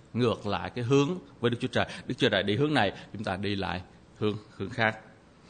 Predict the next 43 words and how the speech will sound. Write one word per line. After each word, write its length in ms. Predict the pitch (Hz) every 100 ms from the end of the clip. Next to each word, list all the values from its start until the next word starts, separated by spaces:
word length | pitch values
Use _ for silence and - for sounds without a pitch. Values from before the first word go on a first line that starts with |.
| - -
Như 100 | 170
vậy, 240 | 151 107 101 - -
thưa 260 | 160 156 147
quý 100 | 170
cụ, 140 | 175 107
quý 120 | 131
ông 100 | 135
bà, 120 | 101
chị 160 | 90 110
em, 140 | 113 104 -
điều 160 | - 127 123
thứ 80 |
nhất 360 | 190 226 - -
mà 100 | 120
chúng 180 | 131 143
ta 100 | 123
cần 240 | 117 101
nhớ, 240 | 90 117 - - - -
đó 80 | 151
là 240 | 131 - - -
đồng 220 | 151 147
đi 120 | 151
với 120 | 170 202
Chúa 200 | 202 208
có 60 | 240
nghĩa 160 | 208 156
là 140 | 120 - -
phải 160 | 131
bước 500 | 160 196 233 285 269
đi 400 | 180 190 185 180 180
trong 420 | 165 160 160 160 - - - -
mục 220 | 123 120
đích 240 | 180 - -
đời 260 | 139 123
đời 280 | 110 127 107 95
của 80 | 104
Ngài 380 | 120 107 95 87 - - - - - - - - -
trong 80 | 113
đời 120 | 110
sống 240 | 87 107 120
của 100 | -
con 140 | 104
người 120 | 92